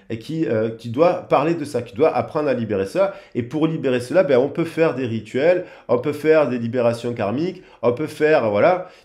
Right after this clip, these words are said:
Vous aussi, on, vous pouvez faire des soins énergétiques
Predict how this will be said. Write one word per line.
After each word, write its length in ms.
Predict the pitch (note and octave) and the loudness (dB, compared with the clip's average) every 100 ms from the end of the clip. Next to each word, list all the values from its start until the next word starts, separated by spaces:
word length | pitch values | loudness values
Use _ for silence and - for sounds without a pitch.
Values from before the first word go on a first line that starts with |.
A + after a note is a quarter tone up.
| _ _ _ _ G#2+ | _ _ _ _ -12
Vous 260 | A2 G3 | 0 4
aussi, 420 | A#3 G#3 - F#3 - | 4 2 -2 -10 -6
on, 180 | A#2+ A#2 - | -6 -6 -10
vous 260 | B2 D#3 | -4 -2
pouvez 260 | D3+ D3 D3 | -2 -2 -2
faire 300 | C#3+ D3 B2+ | 2 0 0
des 80 | B2+ | -4
soins 200 | B2 C3 | -4 -4
énergétiques 720 | B2+ A#2 A#2 G#2 - A2 | -2 -4 -6 -14 -12 -14